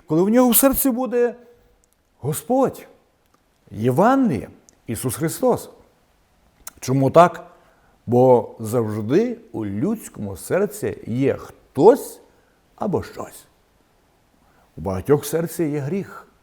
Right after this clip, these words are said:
Ота сама корупція, злодійство. Оте саме алкоголь чи наркотик. Чи та сама якась розпуста, або ще якась інша біда. Друзі, ну, коли в серці є світло,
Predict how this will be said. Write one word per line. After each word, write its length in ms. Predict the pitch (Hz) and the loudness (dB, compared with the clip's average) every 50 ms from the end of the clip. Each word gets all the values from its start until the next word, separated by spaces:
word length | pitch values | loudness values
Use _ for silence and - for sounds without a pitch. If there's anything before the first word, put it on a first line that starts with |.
| _ _ _ _ _ _ _ _ _ _ _ _ _ _ _ _ | _ _ _ _ _ _ _ _ _ _ _ _ _ _ _ _
Ота 200 | 82 - 90 85 | -12 -10 -8 -8
сама 280 | - 92 87 95 104 104 | -6 -6 -6 -6 -6 -6
корупція, 520 | - 131 135 165 202 - - - 101 98 | -4 -2 0 0 -2 -2 -6 -10 -10 -8
злодійство. 640 | 82 92 101 95 101 123 175 175 - - - - - - _ _ _ _ _ _ _ _ _ _ _ _ _ _ _ _ _ _ _ - _ - | -4 -2 -2 -2 -2 -2 -4 -6 -6 -10 -18 -20 -20 -20 _ _ _ _ _ _ _ _ _ _ _ _ _ _ _ _ _ _ _ -20 _ -6
Оте 220 | 107 98 - 107 | -6 -4 -4 -6
саме 280 | - - 143 139 139 - | -2 0 0 0 0 0
алкоголь 400 | - 135 117 - 131 123 123 151 | -2 -2 -2 0 2 2 2 2
чи 140 | 151 - 160 | 0 0 -4
наркотик. 680 | 160 151 151 151 - - 170 196 170 - - - - _ _ _ _ _ _ _ _ _ _ _ _ _ _ _ | -4 -2 -4 -4 -6 -4 -2 -2 -2 -4 -8 -20 -20 _ _ _ _ _ _ _ _ _ _ _ _ _ _ _
Чи 120 | - 123 | -10 -4
та 140 | 117 120 110 | -2 -2 -2
сама 240 | - - 127 127 123 | -2 0 0 0 0
якась 240 | 120 127 117 - 117 | 0 -2 -4 -2 -2
розпуста, 480 | 120 113 - - - 170 160 - 165 | -4 -4 -4 -2 -2 -2 0 0 -2
або 140 | 151 127 123 | 0 0 -2
ще 120 | - - | -2 -2
якась 280 | 120 107 - 123 - - | -4 -2 -4 -6 -6 -6
інша 240 | - 110 110 113 139 | -8 -8 -6 -6 -6
біда. 380 | 143 139 180 170 175 156 - - - - - _ _ _ _ _ _ _ _ _ _ _ _ _ - _ - | -4 -4 -2 -2 -2 -4 -4 -8 -16 -20 -20 _ _ _ _ _ _ _ _ _ _ _ _ _ -20 _ -4
Друзі, 320 | - 120 120 117 123 113 | -2 -2 0 2 0 2
ну, 300 | 110 117 127 127 117 104 | 2 2 4 4 4 2
коли 380 | - - - 117 117 113 120 117 | 0 -2 4 4 6 6 6 4
в 80 | 98 | 2
серці 600 | - - - 104 104 110 107 107 101 - - 110 | 0 -6 -4 0 0 2 2 2 0 -2 -6 -6
є 220 | 107 98 87 85 85 | -6 -4 -6 -6 -8
світло, 840 | - - - 76 69 73 98 131 135 - - 139 135 104 87 - | -8 -10 -10 -12 -10 -8 -6 -6 -8 -6 -6 -6 -6 -6 -8 -10